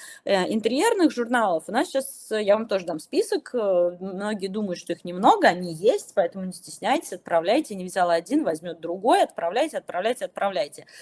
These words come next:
Ничего не должно лежать в столе, все должно идти в работу, в массы.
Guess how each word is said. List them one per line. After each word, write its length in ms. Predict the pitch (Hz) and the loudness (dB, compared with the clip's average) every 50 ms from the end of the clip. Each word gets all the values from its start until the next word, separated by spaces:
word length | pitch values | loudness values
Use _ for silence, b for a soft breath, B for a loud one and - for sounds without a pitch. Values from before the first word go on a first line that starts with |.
| B B B B B B _ _ - | B B B B B B _ _ 0
Ничего 720 | 196 220 226 233 240 254 - - - 226 208 190 240 359 | 2 4 6 6 6 4 4 2 -4 -6 -2 0 0 2
не 140 | 381 339 294 | 2 2 2
должно 560 | 202 190 175 175 185 180 190 214 240 262 302 | 4 4 4 2 0 -2 -4 0 2 2 2
лежать 560 | 285 226 185 170 185 196 208 214 - - - 208 | 0 0 -2 0 2 2 2 0 -2 -10 -12 -12
в 160 | 185 180 - | -10 -10 -12
столе, 520 | - - - 175 165 156 135 120 - - _ _ - - 175 - - | -6 0 2 2 2 2 -2 -4 -6 -8 _ _ -16 -14 -14 -14 -14
все 320 | - - 208 226 269 - | -10 -2 2 4 4 4
должно 440 | 311 220 180 175 - - 202 226 240 | 4 2 -2 -2 -4 -6 -6 -4 -4
идти 420 | 202 160 - - - 208 208 185 | -4 -6 -10 -10 -10 -8 -8 -8
в 160 | - 170 165 | -8 -6 -6
работу, 460 | 175 170 160 170 180 220 220 - 190 165 | 0 0 0 0 0 -4 -4 -6 -10 -12
в 60 | 156 | -8
массы. 420 | 165 135 117 - - - - - | -6 -6 -6 -6 -8 -14 -16 -18